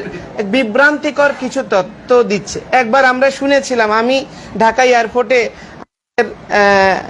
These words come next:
যিনি বেহেস্তে, আহ, হয়েছেন আমাদের, আহ, হেফাজত ইসলামের, আহ, যিনি, আহ, আমির, আমাদের আল্লামা শফি সাহেব, ওনার সঙ্গে আমার দুবার সাক্ষাৎ হয়েছে। তো আমি ওনাকে একদিন বলেছিলাম,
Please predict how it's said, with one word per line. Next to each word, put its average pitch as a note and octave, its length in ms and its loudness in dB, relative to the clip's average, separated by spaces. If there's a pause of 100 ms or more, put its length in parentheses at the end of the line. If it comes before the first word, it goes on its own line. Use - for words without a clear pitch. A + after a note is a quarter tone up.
(320)
যিনি A3+ 260 2 (480)
বেহেস্তে, A#3 540 2
আহ, - 300 -4 (540)
হয়েছেন G#3 360 2
আমাদের, G3 440 2
আহ, F#3+ 880 -2
হেফাজত G#3 520 0
ইসলামের, G#3+ 580 0
আহ, F#3+ 840 -2
যিনি, G#3 440 2
আহ, F3 840 -2
আমির, G#3+ 360 2 (380)
আমাদের G#3 380 0
আল্লামা G#3 400 2
শফি G#3 340 -4
সাহেব, F#3 280 0 (420)
ওনার A#3 200 2
সঙ্গে B3+ 260 0
আমার A3 280 0
দুবার F#3+ 300 2
সাক্ষাৎ G3 500 -4
হয়েছে। F3 380 -2 (520)
তো A#3 400 4
আমি A3 320 0
ওনাকে A#3 360 0
একদিন G#3 400 0
বলেছিলাম, F3 600 0